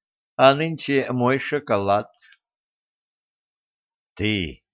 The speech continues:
старый болтун, или покорми нас, раз уж в порубе держишь, или голову отруби. Чего издеваешься?» «Ишь, чего удумал», —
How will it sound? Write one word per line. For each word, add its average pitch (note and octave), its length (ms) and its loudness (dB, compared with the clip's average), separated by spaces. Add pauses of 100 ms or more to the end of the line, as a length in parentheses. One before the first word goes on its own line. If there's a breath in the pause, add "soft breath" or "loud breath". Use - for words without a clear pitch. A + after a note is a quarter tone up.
(380)
старый G#2 800 2
болтун, F#2 840 -2 (400)
или A2 280 0
покорми G#2+ 680 0
нас, B2 340 -4
раз G#2+ 260 2
уж - 340 -8
в - 40 -20
порубе A2 500 2
держишь, F2+ 560 0
или A2+ 140 -2
голову A#2+ 480 2
отруби. A#2 540 -4 (400)
Чего D3 400 4
издеваешься?» F#2+ 920 -4 (1300)
«Ишь, A2 640 0
чего G2+ 480 2
удумал», — E2 1000 -4